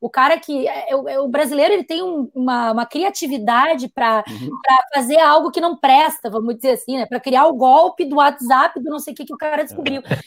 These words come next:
Speaker 1: Em vez dele, em vez dele tá lá perdendo o tempo dele, né, daqui a pouco, em vez dele tá lá dedicando, não é nem perdendo, mas dedicando o tempo dele a fazer algo de bom, né, a fazer algo que contribua,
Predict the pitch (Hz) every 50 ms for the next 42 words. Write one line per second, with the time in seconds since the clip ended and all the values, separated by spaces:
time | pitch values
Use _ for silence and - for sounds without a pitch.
0 | - 320 277 240 311 339 - - 370 403 427 427 392 - - - - - _ _
1 | 311 294 311 370 403 381 440 453 440 415 - - - 330 - _ - - 359 339
2 | 320 311 320 359 - - _ 403 392 320 349 339 254 - _ _ _ _ - 330
3 | 339 320 349 359 403 427 466 466 - _ - 349 359 415 466 427 - 440 427 269
4 | 320 302 294 294 311 349 381 370 320 269 254 240 247 269 285 285 - - _ _
5 | - 277 277 294 285 339 - - 330 262 339 359 381 440 440 415 415 - 359 359
6 | 349 339 330 370 359 359 - _ - 285 339 349 320 294 302 - - 330 330 370
7 | 381 330 330 392 381 - 415 415 320 302 302 320 285 277 254 233 285 254 294 -
8 | - _ _ _ - 320 302 359 440 494 494 440 349 302 - 311 294 269 294 240
9 | 269 262 269 269 277 - - 254 - 294 277 226 285 269 262 262 285 262 254 240
10 | 233 - - 196 247 202 269 285 285 277 247 202 185 - - - - 240 226 220
11 | 233 247 - - _ _ - 247 - 277 254 233 294 311 302 302 330 330 339 330
12 | - - _ - 330 320 302 - - 302 240 208 226 247 277 320 339 320 254 214
13 | 196